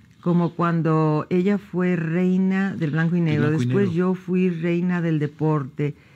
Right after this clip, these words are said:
Speaker 1: y Consuelo Riosertuche fue reina de no sé qué. Entonces nos, nos juntaron en una cena a todas las que habíamos sido reina de X, de X cosa. Y ahí, este, estaba yo sentada junto a Miros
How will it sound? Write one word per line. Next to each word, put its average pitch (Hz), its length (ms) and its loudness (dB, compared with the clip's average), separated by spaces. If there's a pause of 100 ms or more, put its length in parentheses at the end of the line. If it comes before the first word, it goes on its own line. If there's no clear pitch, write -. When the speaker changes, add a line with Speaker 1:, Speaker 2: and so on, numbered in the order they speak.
(420)
Speaker 1:
y 160 180 2
Consuelo 175 640 0
Riosertuche 156 880 -4
fue 156 220 -4
reina 156 340 0
de 143 80 0
no 156 140 0
sé 160 180 -4
qué. 196 300 -2
Entonces 180 560 -4 (600)
nos, 165 380 4 (240)
nos 165 240 0
juntaron 170 640 0
en 151 100 0
una 160 320 0
cena 156 540 -2
a 131 40 -6
todas 151 280 -4
las 135 500 -6
que 139 80 -8
habíamos 147 300 -2
sido 139 180 -4
reina 127 400 -2
de 120 140 -4
X, - 420 -16 (220)
de 123 60 -6
X 117 220 -10
cosa. - 300 -14 (680)
Y 180 160 6
ahí, 202 460 2 (500)
este, 156 1300 2
estaba 190 240 2
yo 196 100 2
sentada 175 420 0
junto 175 260 -2
a 180 40 0
Miros 170 480 -2